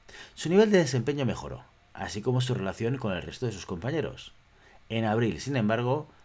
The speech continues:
Lola se dio cuenta de que Cara volvió a sus hábitos negativos de impuntualidad e irritabilidad. No solo eso, también notó un patrón en su comportamiento tras las comidas.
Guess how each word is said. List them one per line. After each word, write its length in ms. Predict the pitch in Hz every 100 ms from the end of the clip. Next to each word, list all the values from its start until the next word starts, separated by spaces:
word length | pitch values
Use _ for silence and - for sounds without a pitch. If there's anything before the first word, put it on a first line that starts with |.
| -
Lola 240 | 117 127 147
se 140 | 127
dio 180 | 120 131
cuenta 260 | 135 139 131
de 120 | 120
que 100 | 117
Cara 240 | 127 131
volvió 420 | 127 101 101 120
a 60 | 135
sus 140 | 120
hábitos 320 | 123 117 123 127
negativos 420 | 139 127 110 120
de 80 | 120
impuntualidad 680 | 107 107 98 87 104 170 - -
e 260 | 143 175 -
irritabilidad. 920 | 135 131 131 127 123 120 110 64 - - - - - - - - -
No 180 | 101
solo 240 | 95 98 113
eso, 260 | 160 87 -
también 240 | - 143 190
notó 220 | 170 165
un 200 | 151 127
patrón 440 | 123 104 - 151
en 60 | 147
su 120 | 123
comportamiento 680 | 104 98 104 143 131 120 139
tras 260 | 127 90 80
las 120 | 87
comidas. 520 | - 160 113 - -